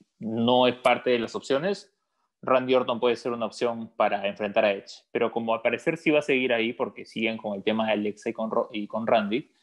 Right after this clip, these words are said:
este, ya no es una opción. Entonces, creo que, creo que lo vería más con Roman.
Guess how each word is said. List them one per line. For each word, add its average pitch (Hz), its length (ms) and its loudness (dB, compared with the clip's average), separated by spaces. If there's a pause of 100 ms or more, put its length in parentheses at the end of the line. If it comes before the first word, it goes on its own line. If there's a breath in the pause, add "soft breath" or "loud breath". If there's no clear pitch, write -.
(380)
este, 95 1040 -4
ya 113 220 4
no 110 100 0
es - 80 -6
una 107 140 0
opción. 107 260 2 (1000)
Entonces, 107 580 -4 (760)
creo 139 180 4
que, 131 160 2
creo 175 160 2
que 170 80 2
lo 131 60 6
vería 120 200 4
más 123 140 -2
con 120 160 -4
Roman. 95 320 -10